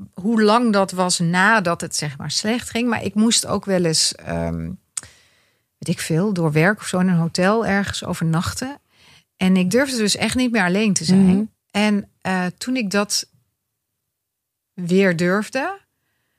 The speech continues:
Speaker 1: toen ik dat weer een keer had gedaan en dat, eh, ging goed.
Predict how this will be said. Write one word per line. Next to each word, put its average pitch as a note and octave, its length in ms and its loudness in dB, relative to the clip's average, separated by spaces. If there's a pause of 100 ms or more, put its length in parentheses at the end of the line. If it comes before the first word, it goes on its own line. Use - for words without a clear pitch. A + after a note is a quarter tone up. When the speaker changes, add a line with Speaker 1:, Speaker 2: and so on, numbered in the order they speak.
(440)
Speaker 1:
toen G#3 160 -2
ik G3 120 0
dat G3 180 0
weer F#3+ 400 2
een G3 120 2
keer G#3+ 280 0
had F3+ 200 -2
gedaan D#3+ 440 -2 (260)
en E3+ 220 -6
dat, D#3 440 -8
eh, C#3+ 220 -12
ging E3+ 500 -8
goed. - 500 -6